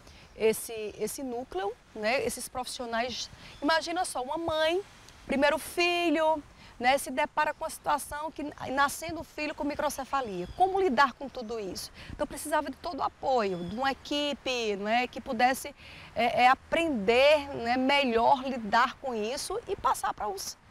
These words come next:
para os, para os pais. E aí a, nós fizemos, o governo do estado fez uma parceria com, com a universidade, com o nutep, né,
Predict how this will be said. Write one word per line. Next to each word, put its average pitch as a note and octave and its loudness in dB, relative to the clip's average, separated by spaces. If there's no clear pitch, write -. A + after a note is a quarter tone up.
para D4+ 4
os, - -6
para C4 2
os - -8
pais. G#3+ -4
E C#4 0
aí D#4+ 2
a, B3 -6
nós A#3+ 0
fizemos, B3 -6
o A3+ -6
governo A#3+ 0
do B3 -2
estado A3 0
fez A#3 -4
uma A#3 2
parceria A3+ 0
com, G3 -4
com A3 0
a - 2
universidade, G#3+ -2
com A3+ -4
o G#3 -4
nutep, A3+ 0
né, G#3 -2